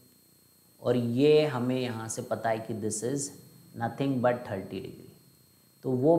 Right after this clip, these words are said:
पैंतालीस डिग्री और ये तीस डिग्री है और यहाँ पर आपके शेल के ऊपर ऐसे प्लस प्लस प्लस प्लस प्लस है।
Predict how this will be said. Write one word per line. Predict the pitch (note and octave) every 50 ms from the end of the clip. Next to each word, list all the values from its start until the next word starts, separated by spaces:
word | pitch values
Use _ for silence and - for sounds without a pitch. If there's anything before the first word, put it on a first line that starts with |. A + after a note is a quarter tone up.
| E3+
पैंतालीस | - C#3 B2 B2 B2+ B2 B2 C3 C#3+ D3 C#3
डिग्री | C3+ C#3+ C3+ C#3+ D3+ D#3
और | D3 C3+ B2
ये | A#2+ B2 A#2+ - - -
तीस | - B2+ C#3 C#3+ C3+
डिग्री | C#3 C3+ B2+ C3+ C#3 C#3 C#3
है | C#3 C#3 C#3 C#3 - - - - _ _ _ _
और | - A2+
यहाँ | A#2+ A#2 A#2+ A#2+ A#2+ C3 C#3 D3 C#3+ -
पर | C#3+ C3+
आपके | B2+ B2+ B2 - - - C3+
शेल | - - - - C3+ C3 C3 C3 B2+ C3
के | C3 B2+
ऊपर | A#2+ A#2 A2+ A#2 - A#2+ B2+ B2+ - -
ऐसे | A#2 A2+ A2 - - B2+ C#3 D3 D#3+ - - - - _ _ _ _ _ _
प्लस | C3 C3 C#3 C#3 C#3 - -
प्लस | - B2+ B2+ B2+ B2+ - -
प्लस | A#2+ A#2 A#2+ A#2+ - - -
प्लस | A#2 A#2 A#2+ A#2 - - -
प्लस | G#2 F#2 - -
है। | - -